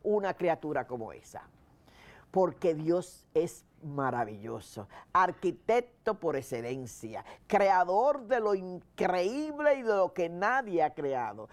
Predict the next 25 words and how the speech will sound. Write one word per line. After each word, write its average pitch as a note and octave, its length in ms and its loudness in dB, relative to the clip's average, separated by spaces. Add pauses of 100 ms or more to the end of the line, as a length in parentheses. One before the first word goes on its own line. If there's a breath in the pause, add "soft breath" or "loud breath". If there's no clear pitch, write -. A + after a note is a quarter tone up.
(160 loud breath)
Y G3+ 120 -4
de G3 160 4
tal C#4+ 340 2
manera C4 460 -4
el F3+ 80 -2
Señor F#3+ 400 -6
también G3+ 500 0
dice, D3 380 -4 (220 loud breath)
en A3 200 2
el G#3 160 0
mundo D4 420 0
espiritual A#3+ 640 0
es A3 120 -4
lo A3+ 200 2
mismo. E3 680 -8 (720 loud breath)
Tú F#3 160 -2
tienes B3 580 -2
un E3+ 120 -8
sueño, A2 640 -6 (200 loud breath)
tú B3 120 6
estás C4 340 2
embarazado G3 1160 0
de E3+ 120 2
una E3+ 260 -2
situación, C3 840 -6